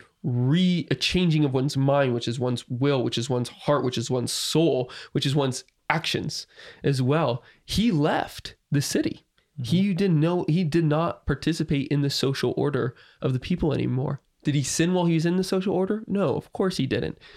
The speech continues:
Speaker 1: Was his intention when he came to earth to allow that social order to main-, to, to remain once he was done with it?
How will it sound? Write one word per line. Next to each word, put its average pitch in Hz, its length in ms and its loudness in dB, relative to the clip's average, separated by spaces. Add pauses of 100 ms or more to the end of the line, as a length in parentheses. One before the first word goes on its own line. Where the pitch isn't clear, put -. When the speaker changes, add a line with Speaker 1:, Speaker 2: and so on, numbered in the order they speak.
(840)
Speaker 1:
Was 175 440 4
his 180 480 4 (840)
intention 175 880 2 (140)
when 143 160 2
he 123 80 2
came 180 320 2
to 160 120 2
earth 165 380 0
to 143 160 2
allow 143 420 2
that 160 260 0
social 151 500 2
order 147 340 2
to 165 140 -4
main-, 131 220 2 (220)
to, 120 300 0
to - 200 -4
remain 131 500 2
once 147 180 0
he 139 60 0
was 135 300 -4 (220)
done 156 320 2
with 214 160 -2
it? 349 200 -2